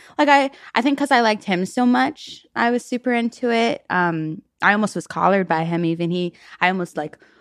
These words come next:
moved with him and everything. It was, like, gonna be a whole thing, but he didn't like cats.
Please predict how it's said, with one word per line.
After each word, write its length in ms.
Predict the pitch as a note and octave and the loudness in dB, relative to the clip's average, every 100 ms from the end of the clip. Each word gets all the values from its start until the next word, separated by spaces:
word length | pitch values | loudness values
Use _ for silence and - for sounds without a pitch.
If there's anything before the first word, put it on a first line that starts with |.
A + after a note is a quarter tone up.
| _ _ _ _ | _ _ _ _
moved 300 | F#3 A#3 G#3 | 2 2 2
with 100 | G#3+ | -2
him 340 | G#3+ G#3 G3+ G3 | 0 2 0 0
and 100 | F3 | -2
everything. 680 | F#3+ F#3+ G3 F#3 F#3 G3 - | -4 -6 -6 -8 -8 -10 -14
It 60 | |
was, 140 | G#3+ - | -16 -16
like, 160 | - | -14
gonna 240 | - G3+ F#3+ | -8 -4 0
be 100 | G3 | 2
a 100 | F#3 | 2
whole 220 | F3+ F3 | 4 4
thing, 560 | F3 G3 G#3 G3 E3 E3 | 4 2 2 4 2 2
but 340 | F3 E3+ - E3 _ _ _ _ | 4 4 2 -12 _ _ _ _
he 120 | - F3+ | -6 -4
didn't 160 | G3 | -4
like 220 | G#3 G3+ _ | -8 -12 _
cats. 400 | - - E3 | -20 -20 -20